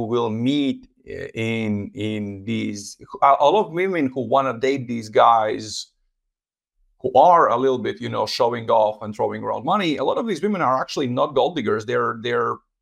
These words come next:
they have their own money. They've, they've done, they, they've done their own stuff. They just prefer to hang out with dudes who also have achieved something instead of, you know, they, they, that's how they filter out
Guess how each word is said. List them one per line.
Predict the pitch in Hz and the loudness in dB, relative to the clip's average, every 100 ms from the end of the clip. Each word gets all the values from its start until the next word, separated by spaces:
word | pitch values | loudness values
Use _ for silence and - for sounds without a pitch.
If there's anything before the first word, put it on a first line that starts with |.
| _ _ _ _ _ _ | _ _ _ _ _ _
they | 123 139 | 0 0
have | - 170 196 | 2 2 2
their | 151 135 | 2 0
own | 156 120 | 0 0
money. | 156 160 104 101 | -2 -2 -8 -8
They've, | 113 113 117 | -8 -8 -4
they've | 127 123 _ 104 | -4 -4 _ 0
done, | 139 156 120 | 0 2 -2
they, | 120 113 - | -4 -6 -4
they've | 123 107 | -2 0
done | 131 147 160 | 0 0 2
their | 127 120 | 0 0
own | 123 | -2
stuff. | - 160 180 - | -2 4 4 2
They | 127 131 | -2 -2
just | 135 - | -4 -4
prefer | 131 - 156 151 | -6 -2 -4 -2
to | 143 | -6
hang | 143 143 | -6 2
out | 139 143 135 | 2 2 -4
with | 110 | -8
dudes | 123 131 127 - - | -4 -4 -4 -8 -12
who | - 120 120 120 120 - _ _ _ | -6 -4 -4 -6 -8 -14 _ _ _
also | 135 175 - 147 | 2 4 2 0
have | 127 | -2
achieved | 113 - 117 120 | -4 -4 -6 -4
something | - 113 127 131 117 | -4 -4 -2 -4 -4
instead | 117 107 117 | -8 0 2
of, | 113 107 | 2 0
you | 113 | -6
know, | 123 | -2
they, | 120 123 | -2 -2
they, | 117 120 | -4 -2
that's | 139 147 | -2 0
how | 139 | -2
they | 123 | -4
filter | - 131 120 117 | -4 -4 0 2
out | 113 | 2